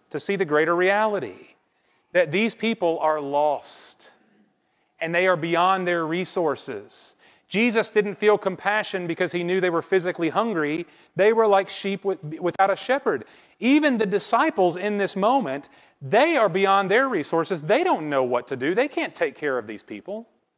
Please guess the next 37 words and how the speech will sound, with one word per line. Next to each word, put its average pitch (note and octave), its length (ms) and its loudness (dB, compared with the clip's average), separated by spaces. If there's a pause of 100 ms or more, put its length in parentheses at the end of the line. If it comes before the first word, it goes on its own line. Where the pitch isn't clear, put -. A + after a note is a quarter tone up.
(580)
How C#4 200 2
are C4+ 100 8
we, A#3+ 160 0
what G#3 220 0
are D4 40 2
we C#4 100 0
supposed F3+ 380 0
to G#3+ 60 -6
do, C4 280 0
Jesus? B2+ 380 -4
They F#3 140 2
don't A#3 220 0
know. D4 500 -4 (1080)
And D3+ 100 -14
so F3+ 80 0
what G3 140 2
does B3+ 100 -2
Jesus A3 300 -6
say? G2 260 -10 (720)
"Have G3+ 400 0
them F#3 160 -6
sit C#3 320 -8
down." A2+ 320 -6 (2500)
It's - 160 -8
not G#3 140 2
a B3 60 4
buffet A3+ 380 4
line. A#2+ 380 -6 (920)
And F#3 100 2
I A3 80 4
might A#3+ 140 4
be A3 140 -2
reading G#3+ 240 0
too A3 120 -6
much G3 220 -4
into C#3 240 -4
it. A#2 120 -4